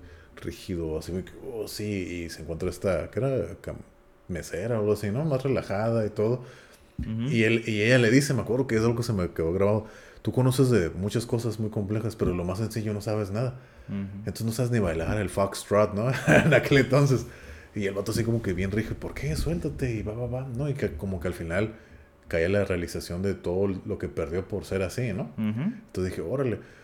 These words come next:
Speaker 1: O sea, me acuerdo que, ah, como que sí me en-, ah, ok, como que sí lo entendí. Pero todavía no estaba en el punto de hacer algo al respecto.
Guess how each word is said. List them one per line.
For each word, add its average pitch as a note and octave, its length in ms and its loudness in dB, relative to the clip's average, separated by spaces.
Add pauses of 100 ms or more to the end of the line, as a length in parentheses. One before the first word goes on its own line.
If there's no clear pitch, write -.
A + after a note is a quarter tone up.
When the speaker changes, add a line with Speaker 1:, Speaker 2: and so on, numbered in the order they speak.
(140)
Speaker 1:
O G#2 80 0
sea, A2+ 80 4
me G#2 80 0
acuerdo C#3+ 200 6
que, A#2 140 2 (500)
ah, D3 160 2
como C#3 220 0
que A2+ 140 -2
sí A2 160 0
me C3 120 2
en-, C3 120 0 (760)
ah, F#2 100 -2
ok, - 140 -2 (220)
como G2 180 -4
que - 80 -10
sí G#2+ 60 -2
lo A#2 80 2
entendí. G#2+ 400 -2 (880)
Pero F#2+ 800 4 (880)
todavía B2 200 6
no B2+ 40 4
estaba A#2+ 200 4
en A2 60 4
el G2 60 0
punto G#2+ 360 -2
de G2 60 2
hacer F#2 180 -2
algo G2 160 2
al F#2+ 60 2
respecto. G2 440 -4